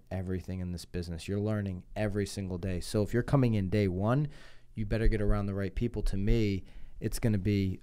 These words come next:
a really high producing team that has their own employees internally, you know, outside from their brokerage. So be willing to work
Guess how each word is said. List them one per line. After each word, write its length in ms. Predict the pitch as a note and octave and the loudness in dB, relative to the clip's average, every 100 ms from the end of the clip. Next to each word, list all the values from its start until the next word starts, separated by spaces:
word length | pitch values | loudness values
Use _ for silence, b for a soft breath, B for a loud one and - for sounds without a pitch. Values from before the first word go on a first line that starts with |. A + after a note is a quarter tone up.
| - - | -8 -4
a 80 | |
really 440 | F#2+ G2 A2 G#2 F#2+ | -2 0 2 2 -2
high 600 | - - A2 G#2+ G2+ F2+ | -4 -4 0 2 2 0
producing 580 | - F#2 F#2+ F#2+ - F2+ | -4 -4 -2 -2 -4 -6
team 460 | - G#2+ G#2 G2 F#2 | -6 -4 -2 -2 -4
that 160 | F#2+ - | -6 -6
has 300 | G#2+ G2+ F#2 | -6 -6 -4
their 200 | F#2 G2+ | -4 -4
own 200 | G#2+ G#2 | -2 -2
employees 600 | F#2+ - G#2 G2 F#2 F#2 | -4 -4 -2 -2 -2 -4
internally, 840 | F2+ - A2+ G#2+ G2+ F#2 F#2 - B B B B | -6 -4 -2 0 -2 -2 -2 -4 B B B B
you 100 | G#2 | -2
know, 100 | F#2 | 0
outside 400 | F#2 F#2+ - F#2 | -2 -2 -2 -4
from 100 | - F2 | -2 -4
their 80 | |
brokerage. 440 | F2 F#2 F2+ - - | -2 -2 -2 -6 -4
So 120 | F#2 | -4
be 200 | F#2 A2+ | 2 6
willing 280 | A2+ A#2 G#2+ | 10 8 8
to 60 | G2+ | 2
work 360 | G#2 G#2 - | 2 0 -4